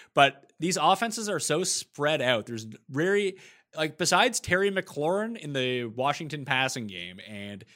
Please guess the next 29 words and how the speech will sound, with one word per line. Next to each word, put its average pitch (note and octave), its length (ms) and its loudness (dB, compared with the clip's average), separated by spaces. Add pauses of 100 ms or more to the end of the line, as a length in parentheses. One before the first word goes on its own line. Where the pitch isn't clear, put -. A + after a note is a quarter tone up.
Ze-, D#3 560 0
and C3 160 -6
Zeke D#3 320 -4
in D3 120 -8
the C3 80 -2
Dallas B2+ 360 0
rushing C3+ 380 -6
game, F#2+ 360 -12 (360)
and C3+ 100 2
I C#3 60 8
guess D#3 180 4
James D#3 360 -2
Conner D3+ 500 -2
in A2 80 -8
the G#2+ 60 -10
Pittsburgh E3+ 500 -6
rushing G#2+ 320 -8
game, G2+ 340 -12 (300)
there's D#3 160 0
no F3 400 6
concentration C#3+ 960 -4 (220)
in C#3 100 -10
terms C3 240 -6
of A2 100 -6
market A#2+ 320 -4
share D2+ 440 -10 (180)
and B2+ 160 -6
game-to-game B2 540 -2
consistency G#2+ 760 -10